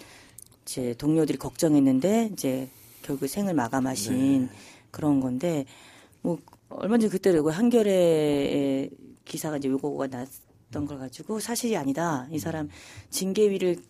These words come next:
Speaker 1: 결정하는 게 징계가 바로 이어지는 거 아니다. 이렇게 뭐
Speaker 2: 음.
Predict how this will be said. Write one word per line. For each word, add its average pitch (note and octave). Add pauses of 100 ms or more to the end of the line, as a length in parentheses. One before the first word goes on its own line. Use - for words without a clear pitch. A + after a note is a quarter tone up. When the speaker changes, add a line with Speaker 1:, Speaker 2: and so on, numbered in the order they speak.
(240)
Speaker 1:
결정하는 D3+
게 F3
징계가 C#3+
바로 D3
이어지는 C#3+
거 C3+
아니다. C3+
이렇게 C3+
뭐 B2+
Speaker 2:
음. G2